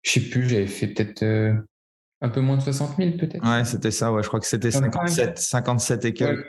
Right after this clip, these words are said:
Speaker 1: Ouais. Ouais, ça doit être ça, ouais.
Speaker 2: Euh, donc, comment, comment tu expliques un, un,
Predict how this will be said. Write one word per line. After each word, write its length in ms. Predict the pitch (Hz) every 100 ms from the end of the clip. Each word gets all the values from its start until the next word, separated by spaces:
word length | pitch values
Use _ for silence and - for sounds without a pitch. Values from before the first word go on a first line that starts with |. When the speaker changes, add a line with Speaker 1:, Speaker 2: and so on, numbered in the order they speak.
| - - - -
Speaker 1:
Ouais. 100 | 101 95 _
Ouais, 160 | 117 123
ça 80 | 120
doit 100 | 107
être 100 | 107
ça, 120 | 107
ouais. 540 | 113 - - _ - - - - - -
Speaker 2:
Euh, 500 | 107 104 104 104 104 -
donc, 140 | 139 151
comment, 280 | 180 202
comment 240 | 196 190 214
tu 100 | 160
expliques 380 | - - 185 160
un, 220 | 135 127
un, 520 | 127 120 117 113 113